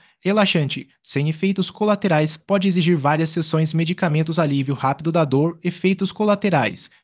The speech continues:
dependência, fisioterapia, tratamento personalizado pode ser caro e demorado. Cada método tem seus prós e contras. A escolha depende do que funciona melhor para você.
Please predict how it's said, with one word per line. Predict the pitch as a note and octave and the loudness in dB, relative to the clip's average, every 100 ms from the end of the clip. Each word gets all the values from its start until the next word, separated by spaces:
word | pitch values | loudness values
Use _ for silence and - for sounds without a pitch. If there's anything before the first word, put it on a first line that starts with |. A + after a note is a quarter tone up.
| - | -6
dependência, | C#3 F3 C#3+ D3+ D#3+ | -4 0 0 0 -2
fisioterapia, | D3+ G3+ G#3 G#3+ G#3 G3+ E3+ | -4 -2 0 0 0 0 -2
tratamento | E3 F#3+ G3 F3+ D3 D3 D#3 | 0 -2 -2 0 0 -2 -4
personalizado | G3+ G3 G3+ F#3 F#3 D3 D#3 D#3+ | -2 0 0 2 2 2 0 0
pode | D#3 - G3 G3 | -4 -4 -2 0
ser | F3+ D#3+ | 0 0
caro | D#3 C#3 D3 D#3 | 2 4 2 0
e | |
demorado. | D#3 G3 G3+ E3+ D#3+ D#3 | 0 2 4 2 2 -2
Cada | F#3 F#3 F3 | 0 0 2
método | C#3 C#3+ D3 C#3+ | 0 -2 -4 0
tem | F#3 | 0
seus | F3+ F#3 | 2 -2
prós | - F3 E3 D#3+ | 0 0 0 -2
e | D3+ | -6
contras. | - B2+ A#2+ - A#2+ - - _ _ _ | -4 -6 -6 -12 -10 -10 -12 _ _ _
A | - | 2
escolha | C3+ - D#3+ F3 | 2 6 8 8
depende | F#3 F#3 C#3 C3+ | 8 6 6 6
do | D3+ | 4
que | G#3+ | 2
funciona | G3 G#3 G3 F3+ G3 | 4 6 8 8 8
melhor | G3+ F#3+ C3+ | 8 8 8
para | C3+ C#3+ | 6 4
você. | B2 C3 - A#2+ A2+ | 4 2 2 0 -2